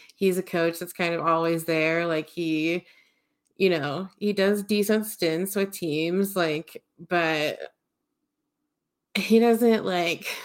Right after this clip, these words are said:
<laughs> excite me in any sort of way. Like, there's no, like, thing about his personality or anything that kinda gets me excited about the concept of him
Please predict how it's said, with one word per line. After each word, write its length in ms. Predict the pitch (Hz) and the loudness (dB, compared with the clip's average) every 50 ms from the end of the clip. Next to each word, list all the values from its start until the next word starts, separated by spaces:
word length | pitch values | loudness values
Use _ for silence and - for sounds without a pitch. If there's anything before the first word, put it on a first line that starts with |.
| - - - | -14 -12 -10
<laughs> 760 | 254 247 269 277 - _ - - - - - - - - - | -8 -8 -8 -8 -10 _ -20 -20 -18 -18 -18 -20 -18 -6 -2
excite 640 | - 202 190 196 - - - - 170 175 208 - - | 0 0 0 0 -2 -4 -2 0 0 0 0 0 -2
me 320 | - 180 170 170 170 170 170 | -2 -2 0 0 0 0 0
in 100 | 170 175 | 0 0
any 260 | 175 170 175 180 185 | 0 0 2 2 2
sort 260 | 180 214 190 180 175 | 4 4 4 4 4
of 80 | 175 170 | 2 2
way. 440 | 170 165 165 160 165 165 170 180 | 0 0 0 0 0 0 2 2
Like, 240 | 180 185 180 180 180 | 2 2 0 0 0
there's 220 | - 190 190 185 185 | -2 0 0 0 0
no, 600 | 185 185 180 180 180 180 180 180 185 190 196 196 - - - - - - _ - | 2 2 2 2 2 2 2 2 2 0 0 -4 -10 -20 -20 -20 -20 -20 _ -2
like, 440 | 185 185 180 175 175 175 - - _ _ _ _ _ _ _ _ _ _ _ _ - | 2 2 2 2 0 -2 -6 -14 _ _ _ _ _ _ _ _ _ _ _ _ 2
thing 240 | - 208 202 196 185 | 4 4 4 4 2
about 280 | 175 180 175 175 180 | 2 2 2 2 2
his 140 | 180 180 180 | 2 0 0
personality 920 | - - 190 185 180 - 180 175 170 170 170 175 175 175 170 170 175 175 170 | 2 2 2 2 2 -2 -4 -4 -2 0 2 2 2 0 0 -2 -2 -2 -2
or 140 | 170 170 170 | -2 -2 -2
anything 640 | 175 175 180 175 175 190 180 175 170 170 170 165 | 0 0 -2 0 0 0 0 0 0 -2 -4 -4
that 380 | 151 170 165 160 165 - - - _ _ - | -4 -4 -4 -4 -4 -6 -6 -10 _ _ -10
kinda 340 | - - 185 175 175 175 170 | -4 -2 0 0 0 0 0
gets 340 | 170 - 170 170 170 - | -2 -2 -4 -4 -4 -4
me 560 | 185 185 175 170 170 170 175 175 180 196 196 - - - - - - _ _ _ _ _ | -2 0 0 0 0 0 0 0 -2 -2 -4 -10 -20 -20 -20 -20 -20 _ _ _ _ _
excited 680 | - 175 180 175 160 - 196 180 180 180 175 175 170 175 | -4 -2 -2 -2 -2 0 0 2 2 2 2 0 0 0
about 560 | 170 160 170 165 170 165 165 170 - - - | -2 -2 -2 -2 -2 -2 -4 -4 -6 -8 -8
the 80 | 196 | -6
concept 560 | 185 - 190 180 170 170 170 185 170 160 - 170 | -4 0 2 2 2 2 0 -2 -4 -4 -4 -6
of 140 | 175 170 | -6 -4
him 680 | 165 180 180 175 170 170 165 170 170 170 180 190 196 196 | -2 -2 0 0 0 -2 -2 -4 -4 -4 -4 -4 -6 -8